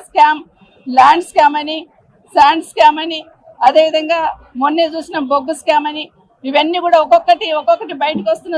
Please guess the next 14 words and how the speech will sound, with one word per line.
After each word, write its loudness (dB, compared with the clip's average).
సందర్భంలో -2
వాళ్ళు 6
ఇచ్చిన -12
హామీలు -2
నెరవేర్చలేక -4
ప్రభుత్వం 2
వైఫల్యం 0
చెందిన -4
సందర్భంలో 2
వాటన్నిటిని 0
కప్పిపుచ్చుకోవడానికి -4
ఈ -6
విచారణ 0
పేరిట 0